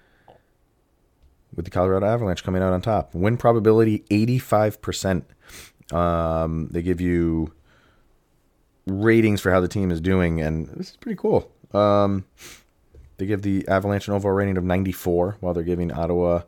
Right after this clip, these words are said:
an overall rating of a D minus. Uh, so they give you kinda, kinda some cool things here that you can play around with. If you're a betting person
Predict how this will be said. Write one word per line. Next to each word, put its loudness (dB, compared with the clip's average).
an -8
overall -2
rating 0
of -4
a -6
D -4
minus. -4
Uh, -2
so -12
they -6
give -18
you -12
kinda, -6
kinda -2
some -4
cool 0
things -2
here 4
that -2
you 2
can -2
play 2
around 4
with. 2
If -2
you're 0
a 0
betting 2
person -2